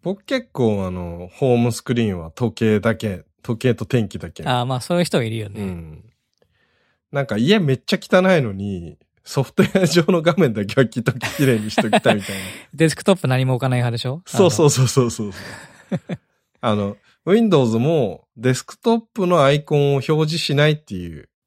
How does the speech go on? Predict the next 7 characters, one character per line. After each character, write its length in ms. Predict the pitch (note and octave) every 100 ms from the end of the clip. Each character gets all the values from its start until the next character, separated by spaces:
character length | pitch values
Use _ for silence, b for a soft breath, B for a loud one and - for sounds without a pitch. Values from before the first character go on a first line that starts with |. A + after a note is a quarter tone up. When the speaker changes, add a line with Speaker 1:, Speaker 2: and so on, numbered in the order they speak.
| _
Speaker 2:
あ 560 | C3+ A#2 A2 G#2 G2+ G2+
あ。 40 | _ _ -
Speaker 1:
機 180 | -
能 220 | C3 G2+ F2
で、 500 | G#2 G#2 F2 C#2 _ _ _ _ _ _
あ 80 | G2+
の、 200 | F#2+